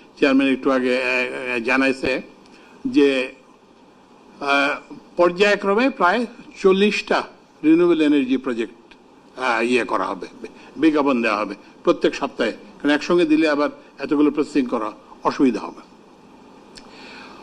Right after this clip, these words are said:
তো এগুলোর ব্যা-, এগুলোর ব্যাপারে, এগুলো আগেই আমাদের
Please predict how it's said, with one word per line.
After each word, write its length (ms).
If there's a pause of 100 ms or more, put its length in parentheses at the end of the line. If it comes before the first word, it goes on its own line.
(220)
তো 160 (120)
এগুলোর 560
ব্যা-, 200
এগুলোর 340
ব্যাপারে, 360
এগুলো 220
আগেই 380
আমাদের 400